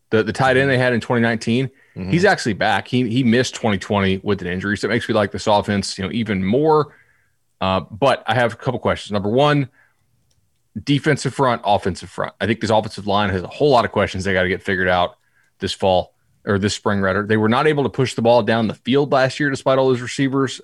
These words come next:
Speaker 1: Um, Taulia Tech, Taulia actually against, uh, zone defenses was really, really bad, and he tore up man-to-man defenses. It's a pretty big split. We usually don't see this.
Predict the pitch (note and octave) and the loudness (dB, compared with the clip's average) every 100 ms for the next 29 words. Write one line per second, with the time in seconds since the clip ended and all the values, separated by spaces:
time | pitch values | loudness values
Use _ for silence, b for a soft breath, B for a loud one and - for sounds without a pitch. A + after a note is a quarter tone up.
0 | - F#2 F2+ F2+ - _ _ _ _ _ | -4 -2 -2 -4 -10 _ _ _ _ _
1 | - - C3+ C#3+ C3+ C3+ - - C3+ C#3+ | -18 -2 2 2 2 0 -2 -2 0 4
2 | B2 A#2+ - G#2+ G2+ G#2 - - - G#2 | 4 2 2 0 2 0 -2 -12 -12 -4
3 | G#2 F#2+ F#2 A2+ C3 C#3+ C#3 C#3+ D#3+ D3+ | -2 0 2 2 2 0 0 0 -2 -6
4 | - _ _ _ _ _ - G#2+ F2+ G#2+ | -8 _ _ _ _ _ -6 -4 0 2
5 | A#2 A#2 A2+ G2+ G2 A2+ A#2+ G2 F#2 - | 4 4 2 2 2 2 0 -2 -4 -4
6 | C3+ A#2 G#2+ G2 G2 F2+ F2+ F2 F2 E2 | 0 2 2 0 0 0 -2 -2 -6 -8
7 | - - G#2+ C3 E3+ B2+ F#2+ - - G2+ | -12 -14 -12 -6 -2 0 -2 -4 -4 -4
8 | - G2+ G#2 G#2 F#2 - F#2 E2 - | -2 -2 0 0 -2 -2 -4 -4 -10